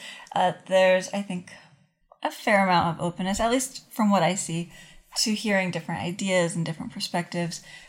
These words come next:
We have an old episode where we talk about adoptee-centered language or adoptee-centric language. And it's basically the idea that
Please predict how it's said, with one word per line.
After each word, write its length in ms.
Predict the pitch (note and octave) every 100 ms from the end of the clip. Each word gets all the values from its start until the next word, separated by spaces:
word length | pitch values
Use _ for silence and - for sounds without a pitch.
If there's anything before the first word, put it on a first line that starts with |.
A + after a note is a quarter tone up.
| _
We 220 | - G3+ G#3
have 220 | G3+ F3
an 180 | E3+ E3
old 200 | E3 -
episode 520 | E3+ E3 - E3+ E3
where 100 | E3+
we 100 | E3+
talk 280 | - E3+ E3+
about 420 | E3 D#3 D#3 - - - - F#3
adoptee-centered 1040 | F#3 E3 - E3+ E3 F3 E3 F3+ E3 D#3 -
language 520 | E3 D#3+ D#3 D#3 D#3+
or 60 | -
adoptee-centric 720 | E3 D#3 E3 E3+ D#3 - -
language. 480 | E3 D#3+ - - - - - - _
And 420 | F#3 F#3 F3+ F3 - - - _ - - - _ _ -
it's 160 | E3+
basically 580 | - E3+ - F#3 F3 E3+
the 120 | E3
idea 380 | E3 E3 E3+ E3
that 540 | D3+ D#3 D#3 - -